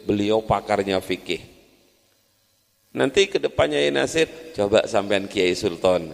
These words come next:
Lebih jos dibandingkan saya," itu. Hebatnya orang-orang dahulu itu ya. Kenapa? Akhirnya orang itu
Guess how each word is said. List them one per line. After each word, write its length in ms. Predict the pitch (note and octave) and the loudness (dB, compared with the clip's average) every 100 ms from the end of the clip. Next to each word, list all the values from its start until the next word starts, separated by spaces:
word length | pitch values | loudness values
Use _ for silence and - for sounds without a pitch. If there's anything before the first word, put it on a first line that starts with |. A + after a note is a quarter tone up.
| - - - _ _ _ _ _ - | -16 -20 -20 _ _ _ _ _ -20
Lebih 480 | - - F#2 F#2+ - | -16 -10 -8 -8 0
jos 320 | - G2 - | 2 2 2
dibandingkan 640 | G2 F2 F2 F2 E2+ D#2+ E2 | 0 2 2 0 -2 -4 -2
saya," 400 | E2+ E2+ F2 E2+ | -2 -2 -4 -6
itu. 160 | D#2+ D2 - _ _ _ _ _ _ _ _ _ _ _ _ _ _ - | -12 -16 -20 _ _ _ _ _ _ _ _ _ _ _ _ _ _ -12
Hebatnya 720 | G2 G2+ - B2+ B2+ B2 C3+ | -4 -4 2 2 2 0 0
orang-orang 640 | A#2 B2+ A#2+ A#2+ A#2 A2+ A2+ | 2 2 2 2 2 2 2
dahulu 400 | G#2+ G#2 G2+ G2 | 2 2 2 2
itu 240 | F#2+ F#2 | 2 0
ya. 160 | F#2 G#2 | 0 0
Kenapa? 400 | D3+ E3 - - - - | 0 0 0 -2 -6 -6
Akhirnya 560 | - B2 E3 F3+ F3 A#2 | 0 0 0 0 0 2
orang 320 | E3 E3 E3 | 0 0 -2
itu 360 | F3+ - G3 | -4 0 0